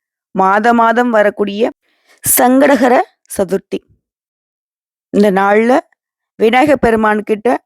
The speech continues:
விரதம் இருந்து வேண்டுறீங்க அப்படின்னா, அது அடுத்த சங்கடகர சதுர்த்திக்குள்ள கட்டாயம் நடக்குங்க.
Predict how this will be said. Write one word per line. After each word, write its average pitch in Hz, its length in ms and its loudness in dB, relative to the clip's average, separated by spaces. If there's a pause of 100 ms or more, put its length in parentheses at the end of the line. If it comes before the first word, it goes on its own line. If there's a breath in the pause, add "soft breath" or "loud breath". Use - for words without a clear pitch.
விரதம் 233 360 2
இருந்து 247 280 2
வேண்டுறீங்க 214 600 0
அப்படின்னா, 180 440 -2 (600)
அது 208 300 0
அடுத்த 214 480 -2 (1040)
சங்கடகர 240 640 2
சதுர்த்திக்குள்ள 202 680 0 (1120 loud breath)
கட்டாயம் 220 560 0
நடக்குங்க. 165 460 -4